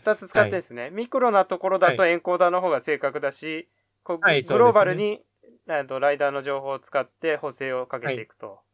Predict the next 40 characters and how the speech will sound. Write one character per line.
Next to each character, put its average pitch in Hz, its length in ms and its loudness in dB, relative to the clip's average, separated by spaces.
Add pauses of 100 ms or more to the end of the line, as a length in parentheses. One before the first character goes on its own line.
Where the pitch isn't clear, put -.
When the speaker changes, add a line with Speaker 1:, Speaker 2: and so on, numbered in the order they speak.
(340)
Speaker 2:
は 151 100 0
い。 - 0 -
は - 40 2
い、 - 20 -2
Speaker 1:
い - 20 -4
う 117 40 -10
感 120 160 -4
じ 120 40 -2
で 107 80 -10
す 104 40 -14
ね。 104 40 -20
Speaker 2:
そ 123 60 -16
う 127 40 -12
で 131 60 -10
す 117 60 -12
ね。 120 120 -18
Speaker 1:
な 135 140 -8
る 120 80 -10
ほ 120 140 -12
ど 120 80 -12
ね。 131 160 0
Speaker 2:
は 156 80 0
い、 170 40 0
そ 156 60 0
う 143 60 0
い - 20 -2
う 127 40 -4
形 135 340 -4
で 120 100 -2
や 123 120 -2
っ - 60 -14
て - 140 -4
い 113 60 -2
ま 107 120 -6
し 110 80 -14
た。 139 140 -10
Speaker 1:
は 127 80 -6
い - 20 -10
は 117 140 -10
い。 101 40 -20